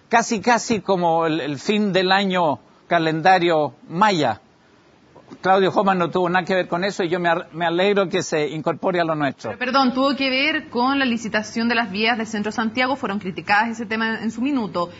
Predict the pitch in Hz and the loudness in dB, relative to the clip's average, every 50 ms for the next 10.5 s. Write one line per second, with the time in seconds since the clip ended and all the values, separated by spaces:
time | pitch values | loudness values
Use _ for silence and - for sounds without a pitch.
0 | - - - - 240 247 262 262 240 240 220 226 240 254 254 247 277 254 - 240 | -20 -20 -8 -4 -2 0 0 0 0 0 0 2 2 2 0 0 -2 -4 -2 -2
1 | 233 240 247 240 220 208 214 202 202 196 - 190 - 220 220 220 220 220 - 214 | 0 0 0 0 0 -2 -4 -4 -4 -8 -10 -8 -4 -4 -4 -4 -4 -4 -2 -2
2 | 220 226 233 233 226 220 202 185 185 - 214 208 208 - 202 185 185 214 208 214 | 0 0 0 0 0 -2 -4 -6 -6 -6 -6 -6 -4 -4 -4 -2 0 0 0 2
3 | 214 226 220 214 220 240 262 262 - 269 208 - - 214 214 214 214 196 185 185 | 2 2 2 2 0 0 -2 -4 -6 -8 -6 -4 -2 -2 0 0 0 0 -2 -2
4 | 180 226 247 240 269 262 220 247 226 254 254 254 247 247 254 240 240 247 254 247 | -2 -2 -2 -2 -2 -4 -4 -2 0 0 0 0 0 -2 -4 -2 -2 -2 -2 -2
5 | 247 254 240 240 - 247 247 269 277 269 247 175 - 196 185 185 - - - - | -4 -6 -6 -6 -4 -2 0 0 2 0 0 -2 -2 -4 -4 -6 -8 -16 -20 -18
6 | - - 220 196 214 214 - 262 254 262 262 262 - 254 262 254 233 226 220 233 | -10 -6 -4 -2 -2 -2 -2 -2 -2 -2 -2 -4 -4 -2 0 0 -2 -2 -2 -2
7 | 233 233 233 226 220 - 294 294 294 - - - 208 196 196 - - 196 - - | 0 0 0 0 0 -2 -2 -2 -2 -4 -4 -2 -2 -2 -2 -4 -8 -6 -2 0
8 | 220 233 226 - 233 226 220 226 214 202 226 240 240 233 233 233 226 220 208 214 | 0 0 0 -4 -4 -4 -4 -4 -4 -4 -4 -4 -4 -4 -4 -4 -4 -4 -4 -2
9 | 220 226 226 233 226 240 196 185 190 185 226 262 277 285 277 - 285 269 277 277 | -2 0 0 -2 -2 -2 -4 -4 -2 -2 -2 -2 -2 -2 -4 -4 -6 -6 -6 -6
10 | 214 254 240 - 254 240 240 247 262 | -6 -8 -6 -2 -2 -2 0 -2 -4